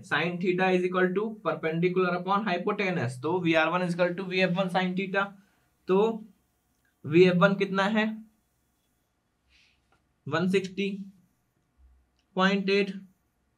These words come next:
और sine ninety, sine theta, sine twenty four point nine eight degrees। तो इसको solve करेंगे तो अपने को क्या मिल जाएगा? वी आर one is equal to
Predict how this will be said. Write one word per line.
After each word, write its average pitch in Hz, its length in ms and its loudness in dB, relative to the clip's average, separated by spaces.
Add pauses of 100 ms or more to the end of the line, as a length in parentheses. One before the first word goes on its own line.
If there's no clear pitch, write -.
(440)
और 135 100 -6
sine 165 320 4
ninety, 185 540 2
sine 185 300 2
theta, 202 300 0
sine 185 420 2 (720)
twenty 170 300 2
four 185 340 0
point 185 300 2
nine 180 280 4
eight 180 180 0
degrees। 185 380 0 (560)
तो 175 60 0
इसको 170 180 -2
solve 175 340 4
करेंगे 170 300 2
तो 170 80 0
अपने 170 180 2
को 170 100 4
क्या 165 160 0
मिल 170 180 2
जाएगा? 165 340 0 (680)
वी 143 240 4
आर 160 180 8
one 160 180 2
is 151 160 -4
equal 151 220 0
to 165 140 0